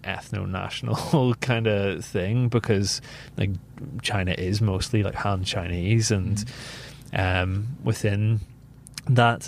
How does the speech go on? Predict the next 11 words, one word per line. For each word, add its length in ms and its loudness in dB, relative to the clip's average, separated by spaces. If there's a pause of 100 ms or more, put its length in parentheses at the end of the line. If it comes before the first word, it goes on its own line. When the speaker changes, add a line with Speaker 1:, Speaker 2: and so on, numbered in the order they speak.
Speaker 1:
the, 440 4
the 100 -2
self 380 2
is 120 4
less 260 2
important 420 -2
than 100 2
the 120 0
idea 560 -2
of 420 -2
this 360 -2